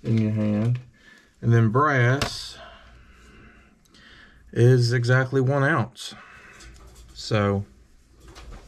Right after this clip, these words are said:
depending upon what type of weight you want, if you're gonna be shipping them out, uh, eh, to people, as you know,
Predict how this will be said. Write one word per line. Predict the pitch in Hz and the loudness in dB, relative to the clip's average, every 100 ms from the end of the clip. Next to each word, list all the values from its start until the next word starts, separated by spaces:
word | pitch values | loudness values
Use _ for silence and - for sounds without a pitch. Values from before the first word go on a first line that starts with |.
| - - - - - - | -20 -20 -20 -20 -20 -12
depending | 120 104 156 | -4 2 2
upon | 143 151 | 4 2
what | 139 | 2
type | 156 135 | 0 0
of | 113 | 0
weight | 113 147 135 | 2 0 -2
you | 151 | -4
want, | 143 147 160 - _ _ _ _ _ _ - _ _ - - - - - | -2 -2 -4 -10 _ _ _ _ _ _ -20 _ _ -16 -16 -20 -20 -4
if | 127 | 0
you're | 123 | 4
gonna | 123 117 | 4 4
be | |
shipping | 107 - 156 - | 2 0 -2 0
them | 123 | 2
out, | 117 139 151 - - _ - - - - - | 2 2 -2 -8 -20 _ -20 -20 -20 -14 0
uh, | 117 113 - | 2 2 2
eh, | 120 120 113 | 4 4 2
to | 117 123 | -2 -4
people, | 139 151 147 151 131 | -2 -4 -2 2 4
as | 123 120 | 4 4
you | 120 | 2
know, | 117 123 151 | 4 2 0